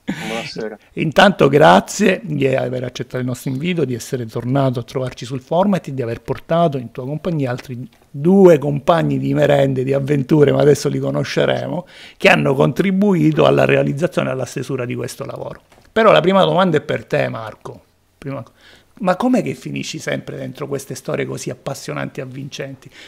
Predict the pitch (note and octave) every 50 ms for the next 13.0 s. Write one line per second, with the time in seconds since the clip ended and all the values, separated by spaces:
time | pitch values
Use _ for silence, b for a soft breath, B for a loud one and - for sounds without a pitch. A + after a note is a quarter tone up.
0 | B B - G3+ A#3 B3 - A3 G#3 F#3+ E3+ E3+ E3+ E3 - - D#3 D3+ F3 -
1 | - C3+ C3 C3+ C#3 D3 C3+ - - D3 C#3+ C#3 C3+ C3+ C3+ B2 C3 A#2+ G#2+ -
2 | - C#3+ C3 A#2+ - _ b b b b _ _ _ _ _ _ _ _ _ _
3 | _ _ _ _ _ _ _ _ _ _ _ _ _ _ _ _ _ _ _ _
4 | _ _ _ _ _ _ _ _ _ _ _ _ - _ - - _ _ - _
5 | _ _ - - - - A3+ A3 - A2 F#3 - - G#2+ G#2+ G#2+ G#2 G#2 G#2 G2+
6 | G2 G2 G2 G2 G2 - - F#2 F#2+ _ - B B B B - - A2 A2+ -
7 | - - - C4+ C3+ - D3 - C#3+ B2 A#2+ B2+ B2 A#2+ A#2+ A#2+ B2 B2+ B2+ B2+
8 | B2+ B2 B2 C3 B2+ B2 A#2+ A#2 A2+ G#2+ G#2 G2+ G2 G2 G2 F#2+ F#2+ F#2+ F#2+ F#2+
9 | F#2+ G2 G2+ G2 G2 G#2 G#2 G#2 G#2+ G#2+ G#2 G#2+ A2 G#2+ G#2+ G2+ G#2 G2+ F#2+ G#2
10 | G2 F#2 F#2 F#2 F#2 F#2+ F#2+ G2+ G2 G#2 G#2 G2+ _ G#2 G#2 G2 - - _ -
11 | G2+ F#2+ _ _ _ _ b b b b b _ B2+ B2 A2 G#2+ A#2 A#2+ A#2+ -
12 | _ F#3 C3+ B2 C3 C3+ C3+ C3+ C3+ C3+ B2 - - D3 C#3+ C#3 B2 - -